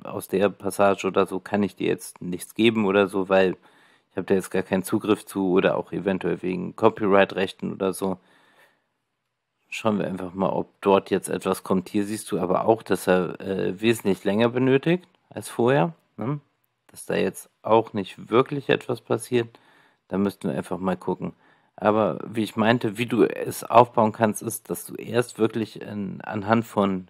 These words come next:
äh, Stationen das Ganze bildest dann und anhand dann dieser Station, sag ich mal, bestimmte Kapitelpassagen raussuchen lässt oder die selber dort auch reinpackst. Das geht natürlich auch, ne? Du kannst dann natürlich auch, ähm,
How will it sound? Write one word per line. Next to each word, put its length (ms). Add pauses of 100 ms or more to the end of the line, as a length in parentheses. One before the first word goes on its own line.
äh, 340
Stationen 640
das 180
Ganze 300
bildest 440
dann 180 (460)
und 180
anhand 400
dann 200
dieser 340
Station, 600 (300)
sag 220
ich 140
mal, 180
bestimmte 480
Kapitelpassagen 1120
raussuchen 600
lässt 320 (400)
oder 240
die 160
selber 400
dort 280
auch 200
reinpackst. 520
Das 120
geht 220
natürlich 360
auch, 220
ne? 220
Du 100
kannst 340
dann 120
natürlich 400
auch, 240
ähm, 320